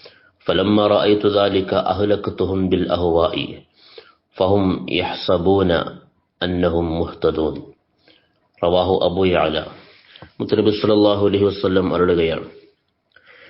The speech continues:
"അലൈക്കും ബിലാ ഇലാഹ ഇല്ലല്ലാഹ്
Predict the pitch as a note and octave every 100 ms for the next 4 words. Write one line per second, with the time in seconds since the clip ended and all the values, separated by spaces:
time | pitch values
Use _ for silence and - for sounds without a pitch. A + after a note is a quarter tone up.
0 | - - F2 G#2+ G#2 A2 G#2+ E2 F2 F2+
1 | F2 F#2 G2+ F#2+ F#2+ F#2+ - F2 E2+ E2+
2 | D#2+ F2 F2